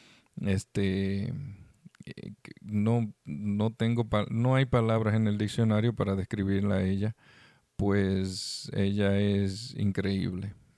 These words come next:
Es, este, nunca la voy a bajar de ahí. Este, eh, solamente con ella yo comparto mis ideas.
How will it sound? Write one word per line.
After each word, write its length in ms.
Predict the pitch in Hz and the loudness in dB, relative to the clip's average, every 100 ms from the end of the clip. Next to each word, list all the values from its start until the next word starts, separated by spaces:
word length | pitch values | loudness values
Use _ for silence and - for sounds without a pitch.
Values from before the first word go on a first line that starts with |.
| - | -6
Es, 380 | - 92 92 113 | -2 0 0 -2
este, 560 | 98 90 - 101 98 | -4 -4 -4 -2 -2
nunca 540 | 98 101 113 120 - 101 | 0 2 4 2 0 0
la 120 | 101 | 2
voy 180 | 101 98 | 0 0
a 60 | |
bajar 340 | 98 98 98 92 | 0 0 0 0
de 160 | 98 | -2
ahí. 220 | 85 101 - _ _ - - _ _ - | -4 -8 -12 _ _ -20 -20 _ _ -12
Este, 920 | - 95 95 - 101 95 95 95 98 - - - _ _ _ _ _ _ _ | -4 -2 -2 -2 0 0 0 -2 -2 -6 -12 -18 _ _ _ _ _ _ _
eh, 420 | - - - 71 82 117 - | -20 -16 -12 -10 -10 -10 -8
solamente 580 | 104 123 127 131 123 120 | -2 2 4 4 2 2
con 240 | 113 104 104 | 2 2 2
ella 480 | 101 92 104 101 - | 2 -2 -6 -10 -10
yo 220 | - 101 95 | -4 -2 0
comparto 760 | 98 92 98 92 95 - - _ _ _ - _ - | 0 0 0 0 -4 -10 -14 _ _ _ -20 _ -8
mis 460 | - 101 95 90 | -2 2 2 0
ideas. 560 | 92 87 71 - 98 | -2 -2 -4 -6 -10